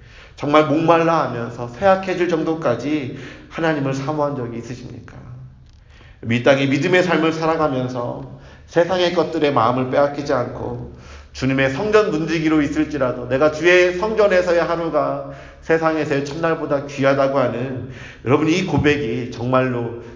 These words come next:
어, 동의가 되시고 그것이 인정이 되십니까? 여러분, 이 새벽에 나오면서 또 기도하면서,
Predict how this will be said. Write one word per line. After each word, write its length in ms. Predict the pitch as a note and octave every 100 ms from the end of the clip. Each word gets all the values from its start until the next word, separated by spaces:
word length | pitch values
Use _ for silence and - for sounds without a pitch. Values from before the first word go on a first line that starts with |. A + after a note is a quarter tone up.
| - -
어, 560 | G#2+ G#2+ G2+ G2+ - -
동의가 460 | E3 F3+ F#3 F3+
되시고 580 | C#3 A2+ A2 A2 G#2+ -
그것이 840 | - D3 D#3+ E3+ D#3 A#2+ - - -
인정이 480 | D#3 F#3 F#3+ F#3 E3+
되십니까? 500 | B2+ - A#2 - - - - - -
여러분, 180 | B2 B2
이 20 |
새벽에 380 | B2 D3+ D3 D3
나오면서 680 | A2+ B2+ B2+ A#2+ A#2+ A#2 -
또 80 | C3+
기도하면서, 960 | D#3 E3 F3 D#3+ C#3+ C#3+ C#3 C3+ C3+